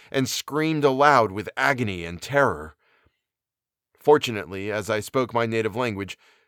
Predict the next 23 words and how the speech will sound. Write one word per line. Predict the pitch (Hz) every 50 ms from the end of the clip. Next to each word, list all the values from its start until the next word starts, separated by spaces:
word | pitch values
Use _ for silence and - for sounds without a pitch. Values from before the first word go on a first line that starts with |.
| _
Mister | - 151 - - 160 156
Kerwin | - 165 170 156 151 143 139 131
alone | 131 131 131 151 156 131 110 98 90
understood | 80 95 90 90 90 - - 101 90 82
me, | 85 87 87 87 _ _ _ _ _ _ _ _ _ _ _ _ _ _
but | - 135
my | 131 131 127
gestures | 117 - 139 139 131 - - - 113 98 92 87 92
and | 107 107 90
bitter | 113 127 123 117 104
cries | - - - 151 127 110 104 101 95 95
were | 104 107
sufficient | - 120 107 - 139 135 - - 131 117 -
to | - 123 113
affright | 107 98 - - 147 127 113 92 -
the | - 98 101 95
other | 92 98 95
witnesses. | 90 98 107 - 80 78 - - 78 76 76 - - _ _ _ _ _ _ _ _ _ _ _ _ _ _ _ _ _ _ _ _ _ _ _ _ _ _ _ _ _ _ _ _ _ _ _ _ _ _ _ _ _ _
Why | - 92 95 104 110 123 127 135 135 127 117 -
did | - 127 117
I | 120 120
not | 113 113 107 95 95
die? | 110 101 90 82 80 80 82